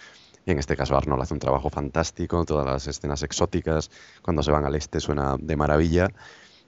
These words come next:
Y, y decir, claro, también otro detalle, que es la primera película, por así decirlo, Bond,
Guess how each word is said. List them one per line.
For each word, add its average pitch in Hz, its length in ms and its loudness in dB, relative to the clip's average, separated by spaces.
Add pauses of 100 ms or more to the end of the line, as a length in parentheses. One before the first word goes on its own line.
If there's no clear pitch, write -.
(180)
Y, 87 320 4
y 104 60 8
decir, 85 260 2
claro, 71 280 2
también 73 400 -2
otro 73 260 4
detalle, 80 340 4
que 71 120 -2
es 67 160 -4
la 64 340 0 (340)
primera 92 360 6
película, 92 400 2
por 76 160 2
así 76 120 0
decirlo, 82 440 2
Bond, 82 240 0